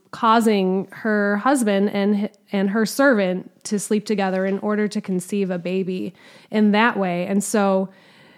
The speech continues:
in this instance, she's not submitting to the Lord. She's not submitting to Abraham. And, um,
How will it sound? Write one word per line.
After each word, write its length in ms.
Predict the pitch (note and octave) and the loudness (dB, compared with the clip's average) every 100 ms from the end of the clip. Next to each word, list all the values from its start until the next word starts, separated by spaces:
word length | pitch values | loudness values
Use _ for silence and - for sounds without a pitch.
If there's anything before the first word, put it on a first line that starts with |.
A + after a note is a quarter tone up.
| _ _ _ | _ _ _
in 160 | A3+ A3+ | 0 4
this 240 | C#4 C#4+ | 4 2
instance, 540 | - D4 D4 G#3+ F#3+ - | 2 2 2 2 2 0
she's 280 | - A3 | 0 2
not 460 | G#3+ G3+ G3+ F#3 - | 4 4 2 -2 -6
submitting 500 | - G#3 F#3 F3 F3+ | -4 0 0 -2 -4
to 80 | A3 | -6
the 100 | F3+ | -6
Lord. 320 | F3 E3+ F3 | -4 -4 -6
She's 180 | - F#3 | -8 -4
not 260 | G#3 C4+ C#4 | 0 0 0
submitting 480 | A3+ G3 F3 E3+ | -2 -2 -2 -4
to 440 | E3+ - F3+ F3 F3+ | -6 -6 -6 -4 -6
Abraham. 760 | G3 F#3 F#3+ F3+ F#3 E3+ F3 F3+ - - _ _ | -6 -4 -4 -4 -6 -4 -4 -6 -10 -20 _ _
And, 640 | G#3+ G#3 F#3+ F#3 F3+ F3+ - | 0 2 2 0 -2 -2 -4
um, 680 | G3 F3+ F3 E3+ F3 F3 F3+ | -4 -2 -4 -6 -6 -6 -10